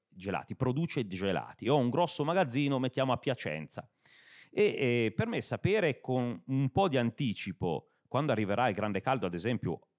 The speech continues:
in Sardegna, può essere utile perché? Perché posso muovere la scorta di gelati dal magazzino che è a Piacenza fino in Sardegna, perché se arriva il caldo, io muovo i gelati, magari ora che arrivano in Sardegna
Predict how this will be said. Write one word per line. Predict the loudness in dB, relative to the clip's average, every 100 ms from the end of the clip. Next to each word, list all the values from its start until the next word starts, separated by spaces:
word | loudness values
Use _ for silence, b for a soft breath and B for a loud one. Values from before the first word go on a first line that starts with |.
| _
in | -4 -4
Sardegna, | -2 -2 -2 -4 -8
può | -4 -4
essere | -2 -4
utile | -2 -2 -2
perché? | -4 -4 -8
Perché | -8 -8 -10
posso | -4 -2 -2 -2
muovere | -2 0 2 0 -4 -6
la | -8
scorta | -4 -4 -4
di | -10
gelati | -4 -2 -2 -4
dal | -4
magazzino | -4 -6 -6 -6 -4
che | -6
è |
a |
Piacenza | -4 -6 -4 -4 -2 -4 B B B
fino | -6 -4
in | -2
Sardegna, | -2 -2 2 0 0 -6
perché | -8 -2 -2
se | -2 2 2
arriva | 2 2 0
il | 0
caldo, | 0 0 0
io | 0 0
muovo | 2 2 2
i | 0
gelati, | 0 0 0
magari | -2 0 2
ora | 2 2
che | 0
arrivano | 0 0
in | 2
Sardegna | 0 0 2 2 2